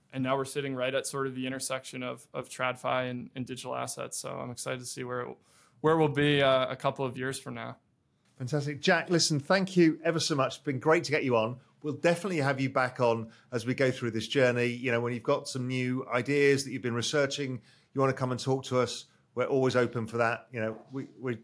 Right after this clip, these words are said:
Speaker 2: you know, we're with you on the journey as well.
Speaker 1: Yeah, absolutely. This was, uh,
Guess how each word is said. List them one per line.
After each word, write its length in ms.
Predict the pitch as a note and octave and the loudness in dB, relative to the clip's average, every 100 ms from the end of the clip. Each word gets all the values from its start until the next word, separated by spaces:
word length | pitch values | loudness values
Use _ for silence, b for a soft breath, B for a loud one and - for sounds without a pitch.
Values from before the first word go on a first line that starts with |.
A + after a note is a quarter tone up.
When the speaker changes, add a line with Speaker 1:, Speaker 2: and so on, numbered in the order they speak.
| - | -10
Speaker 2:
you 140 | B2+ B2+ | -4 0
know, 120 | A#2 | 0
we're 160 | A#2+ A#2+ | 0 2
with 180 | C#3 | 2
you 100 | C3+ | 2
on 60 | A#2+ | 0
the 80 | G#2+ | 0
journey 300 | A#2 A2 G#2+ | 2 2 0
as 120 | G2 | -2
well. 300 | F#2+ F#2+ - | -6 -8 -10
Speaker 1:
Yeah, 220 | C3+ C#3+ C3 | -4 -2 2
absolutely. 500 | C3+ - D3+ D#3+ C#3 | 0 -2 -2 0 0
This 200 | C3+ C3+ | 0 -4
was, 200 | C#3 B2 | -6 -6
uh, 360 | C3 B2+ B2+ | -4 -4 -6